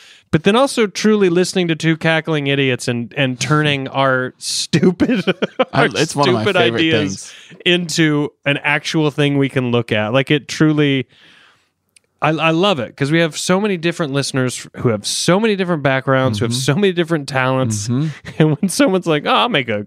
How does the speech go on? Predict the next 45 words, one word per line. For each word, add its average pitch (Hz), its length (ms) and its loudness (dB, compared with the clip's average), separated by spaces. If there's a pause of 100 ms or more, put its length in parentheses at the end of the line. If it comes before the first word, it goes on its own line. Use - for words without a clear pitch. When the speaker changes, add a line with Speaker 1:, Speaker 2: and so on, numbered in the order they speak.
(100)
Speaker 1:
Garbage 131 380 0
Pail 143 220 2
Kid," 135 400 0 (560)
and 175 120 4
then 202 120 4
they 202 100 4
do 160 240 4
it, 131 160 0
and 139 140 2
it's 135 160 -2
just 156 240 0
so 131 400 0
wildly 113 600 0
satisfying. 98 760 -4
It's, - 280 -14 (220)
it's - 360 -4 (180)
such - 240 0
a 104 40 -6
treat. 95 380 -6
Speaker 2:
It's - 180 -10
one 113 140 -2
of 101 80 -4
my 98 80 -6
favorite 104 300 -10
things. 95 200 -8
Speaker 1:
Some 127 160 -2
stupid 117 520 -2
Speaker 2:
Also, 113 220 0
Speaker 1:
idea 104 100 0
we 104 80 2
Speaker 2:
Rory, 110 100 0
Speaker 1:
thought 104 200 0
of, 98 100 -2
and 98 100 -4
then 101 60 -6
someone's 110 280 0
Speaker 2:
I 107 40 0
Speaker 1:
like, 104 120 -2
"I'll 233 120 2
show 170 140 -2
you 120 100 0
what 107 100 -4
that 101 140 -2
looks 98 240 -6
like." 139 100 -4